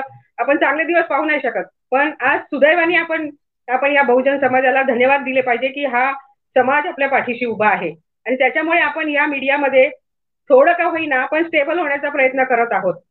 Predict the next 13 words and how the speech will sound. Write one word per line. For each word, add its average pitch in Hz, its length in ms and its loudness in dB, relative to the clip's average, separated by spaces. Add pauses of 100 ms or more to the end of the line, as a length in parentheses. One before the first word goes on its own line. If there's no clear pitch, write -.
(320)
जसं 294 200 4
आपण, 330 340 0 (160)
अ, 254 240 2
वृत्तपत्र 302 480 2
पा-, 285 260 2
चा-, 269 520 2
चालवणं 262 520 0
किंवा, 269 260 -2 (500)
अ, 240 180 4
digital 269 480 -2
media 285 340 -2
चालवणं 277 440 0
हे 285 300 2